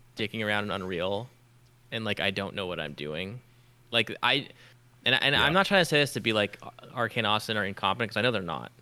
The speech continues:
Speaker 1: Um, I don't know what happened here, but, like, I just am like, "Wow,
Speaker 2: Right.
Speaker 1: that's, like, something that I would do." Like, me, like, who doesn't know what I'm doing. Like, I'm not a d-, triple A developer, right? I'm not skilled in this field at all.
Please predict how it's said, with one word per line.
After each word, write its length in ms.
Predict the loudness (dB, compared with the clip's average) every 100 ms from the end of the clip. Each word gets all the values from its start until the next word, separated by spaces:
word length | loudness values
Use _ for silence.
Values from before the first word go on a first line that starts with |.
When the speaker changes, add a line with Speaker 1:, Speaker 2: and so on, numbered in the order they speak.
| _ _ _
Speaker 1:
Um, 280 | -2 -2 2
I 20 |
don't 140 | 2
know 80 | 4
what 100 | 2
happened 300 | 2 -2 -4
here, 300 | -8 -10 -10 -14 -8
but, 140 | -4
like, 220 | -2 -2
I 100 | 0
just 240 | 2 2 4
am 140 | 0
like, 260 | 2 0 2
"Wow, 120 | 2
Speaker 2:
Right. 60 | 2
Speaker 1:
that's, 100 | 2
like, 100 | 0
something 120 | 0 0
that 40 |
I 120 | 2
would 140 | 0 -2
do." 200 | -4 -4
Like, 180 | -4 -8 -12
me, 240 | -2 0
like, 220 | 2 -2 -4
who 80 | -6
doesn't 180 | -6
know 60 | -4
what 80 | -6
I'm 140 | -6
doing. 180 | -6 -6
Like, 140 | -6
I'm 100 | -6
not 120 | -4 -4
a 60 | -6
d-, 80 | -16 -14
triple 260 | -10 -6 -6
A 60 |
developer, 500 | -6 -8 -10 -12 -16 -10
right? 180 | -8 -4
I'm 100 | -2
not 160 | -2
skilled 260 | -2 -6 -6
in 80 | -10
this 260 | -10 -12 -16 -12
field 220 | -10 -10
at 60 | -14
all. 240 | -16 -18